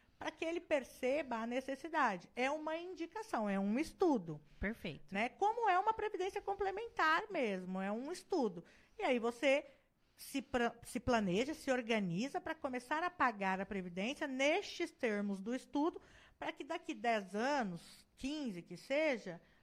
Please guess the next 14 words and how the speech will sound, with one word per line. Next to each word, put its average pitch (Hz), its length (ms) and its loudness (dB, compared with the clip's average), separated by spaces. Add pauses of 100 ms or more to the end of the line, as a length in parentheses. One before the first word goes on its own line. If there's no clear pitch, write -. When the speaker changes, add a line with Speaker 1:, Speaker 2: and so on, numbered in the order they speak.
(120)
Speaker 1:
você 294 420 -4
tenha 269 420 -6
a 277 40 -6
sua 277 220 -8
aposentadoria 247 800 -6
recebendo 320 600 -6
valores 339 540 0
próximos 370 640 -2
ao 440 80 -4
que 427 80 -4
você 440 240 -4
estava 330 520 -2 (760)
idealizando. 277 800 -4
Speaker 2:
Perfeito. 190 560 -10